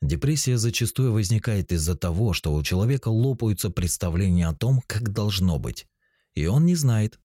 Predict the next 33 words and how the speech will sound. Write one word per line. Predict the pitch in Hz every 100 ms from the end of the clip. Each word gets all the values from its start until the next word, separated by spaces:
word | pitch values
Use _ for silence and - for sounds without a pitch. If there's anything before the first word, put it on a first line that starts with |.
| _
что | - - 185
теперь | 90 104
с | -
этим | 90 90 80
делать. | 69 58 - - _ _ _ _ _ - - - _ _ _
Я | 175 185
помню, | 156 170 110 90
когда | 87 82 92
читал | 85 95 110 90
эту | 80 85
книгу, | 120 147 82 80 69 - -
началось | 90 - 143 143
мое | 123 123 127
излечение | 107 104 107 143 127 139
от | 98
психологической | - 104 - 98 95 98 92 - 98
боли. | 85 90 71 - - _ _ _ _ _ _ -
Меня | 76 87 113
лечило | 92 - 113 95 87
осознание | 82 85 76 101 95 85
причин | 73 80 - 98
моих | 87 85 -
ошибок. | 87 - 76 60 - _ _ _
И | 82
вот, | 76 117 - -
в | -
тот | 131
самый | - 143 127 101
момент, | 92 90 117 117 -
когда | 92 87 107
мне | 98 90
становится | - 90 87 78 -
легче, | 73 69 69 -